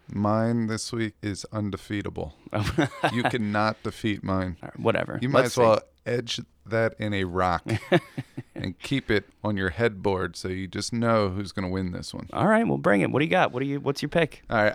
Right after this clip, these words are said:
Speaker 1: I, I gotta throw a shout out to, to two ladies who, uh, gave a professional development on this at the Garden State Summit in New Jersey,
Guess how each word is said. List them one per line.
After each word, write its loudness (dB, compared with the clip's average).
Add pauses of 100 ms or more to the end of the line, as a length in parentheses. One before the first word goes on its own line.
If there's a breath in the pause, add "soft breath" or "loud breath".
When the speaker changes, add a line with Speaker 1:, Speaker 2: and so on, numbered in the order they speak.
Speaker 1:
I, 2
I 0
gotta 4
throw 2
a 2
shout 2
out 2
to, -2 (140)
to -14
two -6
ladies -4
who, -2
uh, 2
gave 2
a -2
professional -2
development 0
on 0
this -2 (100)
at 0
the -4
Garden 4
State -2
Summit 0 (120)
in -2
New -2
Jersey, -4